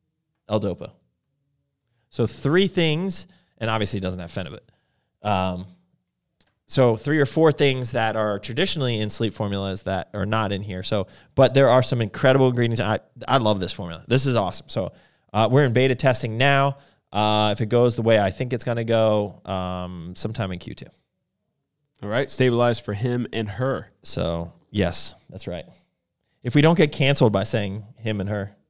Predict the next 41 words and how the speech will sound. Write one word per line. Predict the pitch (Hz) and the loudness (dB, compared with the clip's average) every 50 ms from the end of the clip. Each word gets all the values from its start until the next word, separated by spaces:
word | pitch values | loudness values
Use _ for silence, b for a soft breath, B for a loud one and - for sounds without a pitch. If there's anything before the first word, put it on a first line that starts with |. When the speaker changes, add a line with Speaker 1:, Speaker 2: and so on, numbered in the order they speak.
| _ _ - | _ _ -4
Speaker 1:
Or | 123 120 | -2 0
it's, | 147 143 - | 0 0 2
Speaker 2:
I | - 175 | 4 4
Speaker 1:
no, | 185 147 | 4 4
Speaker 2:
th-, | - - | 2 2
I | 139 175 - | 2 4 4
Speaker 1:
no, | 196 - | 6 6
Speaker 2:
just | |
Speaker 1:
it's | - 170 | 6 6
Speaker 2:
heard | 156 151 | 6 6
Speaker 1:
his | 143 131 | 6 4
Speaker 2:
him | |
Speaker 1:
and | - 160 143 131 120 120 | 4 4 6 6 4 2
Speaker 2:
say | - | 0
Speaker 1:
hers. | - - - - | -4 -12 -12 -8
It's | - 127 - | -6 -4 0
his | - 165 147 | 0 0 0
and | 143 123 | 0 0
hers. | 127 120 104 90 - - - _ _ _ _ _ _ _ _ _ _ _ | 0 0 -2 -2 -6 -10 -12 _ _ _ _ _ _ _ _ _ _ _
It's | - - - | -14 -8 0
his | - 143 143 143 143 | 4 4 4 6 4
and | 135 127 | 2 0
hers. | 120 110 101 85 | 0 0 2 4
Speaker 2:
Stabilize | - 151 143 131 135 135 127 123 120 101 104 | 6 6 6 6 6 6 6 6 4 4 2
males. | 113 113 123 127 127 120 101 92 87 - - - - _ | 2 4 4 6 6 4 4 2 0 -2 -4 -8 -10 _
Stabilize | - - - - 135 123 104 117 117 113 110 104 101 - | -10 -6 -2 0 0 0 2 2 2 2 2 2 -2 -6
females. | - - 135 135 131 123 120 113 107 98 95 90 - - - - | -8 -2 0 2 4 4 4 4 2 2 0 -2 -4 -6 -8 -10
Speaker 1:
Females. | - _ _ _ _ _ _ _ _ _ _ _ _ _ _ _ _ _ _ _ _ _ _ _ _ _ _ _ _ _ _ - | -12 _ _ _ _ _ _ _ _ _ _ _ _ _ _ _ _ _ _ _ _ _ _ _ _ _ _ _ _ _ _ -14
Speaker 2:
That's | 104 107 - - | -12 -6 0 2
it. | 123 120 - - - - | 2 2 2 0 -6 -12
Speaker 1:
Stabilize | - - - 107 107 113 104 104 104 101 104 104 | -6 0 0 0 2 2 2 2 0 0 -2 -4
them. | 101 107 117 135 156 - - _ _ _ _ _ _ _ _ _ _ _ _ _ _ _ _ _ _ _ - | -4 -2 -2 -2 -4 -6 -8 _ _ _ _ _ _ _ _ _ _ _ _ _ _ _ _ _ _ _ 2
Speaker 2:
Anyways, | 175 175 170 151 143 139 123 - - - - _ _ _ _ _ _ _ _ - | 4 6 6 8 6 6 4 2 -4 -14 -20 _ _ _ _ _ _ _ _ -10
anything | 139 143 139 139 135 | -6 -4 -4 -2 -2
you | 135 | 0
wanna | 131 127 120 | 0 0 0
say | - 135 127 | 0 0 2
else? | 131 147 143 - - - _ _ | 2 0 -2 -6 -12 -20 _ _
Speaker 1:
No. | 117 127 127 | 0 2 2
Speaker 2:
Or | 107 98 | 2 0
say? | - - 127 123 120 | -2 -4 -4 -4 -6